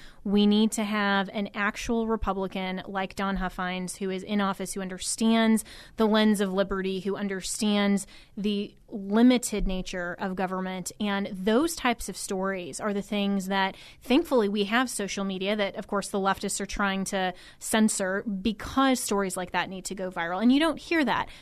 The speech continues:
covered on the nightly news, even on so-called conservative channels.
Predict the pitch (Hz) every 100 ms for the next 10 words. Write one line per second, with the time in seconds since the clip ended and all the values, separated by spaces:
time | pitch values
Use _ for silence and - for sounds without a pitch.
0 | - - 208 208 202 190 190 190 196 196
1 | 190 185 180 190 202 202 196 - 208 190
2 | 196 196 - 196 - 190 190 180 - 190
3 | 175 190